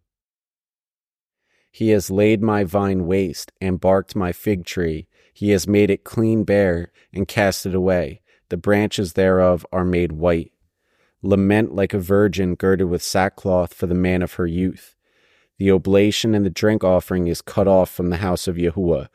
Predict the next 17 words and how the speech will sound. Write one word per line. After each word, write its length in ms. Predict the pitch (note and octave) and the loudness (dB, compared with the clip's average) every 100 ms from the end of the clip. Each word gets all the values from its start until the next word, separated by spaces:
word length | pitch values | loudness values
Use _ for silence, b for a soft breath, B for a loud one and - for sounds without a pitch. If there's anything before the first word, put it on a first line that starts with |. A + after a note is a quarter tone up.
| b b | b b
The 100 | - | -10
priest, 640 | - - B2 F#2+ - - - | -6 2 2 2 -4 -12 -4
Yahuwah's 520 | F#2+ F2 A2 G2 D#2+ | -2 2 4 2 2
ministers, 640 | G2 G2 - F2+ F2 D#2 | 2 0 -2 -2 -2 -2
mourn. 400 | F2 F2 F2 B1+ _ _ _ _ _ _ _ _ _ _ _ _ _ _ b b b - | 0 0 0 -4 _ _ _ _ _ _ _ _ _ _ _ _ _ _ b b b -8
The 100 | F#2+ | -8
field 380 | - A2+ G#2+ G#2 | 2 4 4 2
is 140 | D#2+ | 0
wasted, 680 | G2 G2+ - - E2+ D#2+ - b b | 0 0 -2 -4 -4 -4 -10 b b
the 100 | F2+ | -2
land 460 | F#2 G2 G2 F#2+ F#2+ | 0 2 2 0 -2
mourns, 580 | F2+ E2 D2+ D2+ - _ b b | -2 -2 -6 -10 -14 _ b b
for 200 | - G2 | -4 -2
the 80 | F2 | -2
grain 400 | F2 G2+ G2+ G2+ | 0 2 4 2
is 120 | F2+ | 0
wasted, 680 | E2 F#2+ F#2+ - E2+ D#2+ | 0 0 0 -4 -4 -4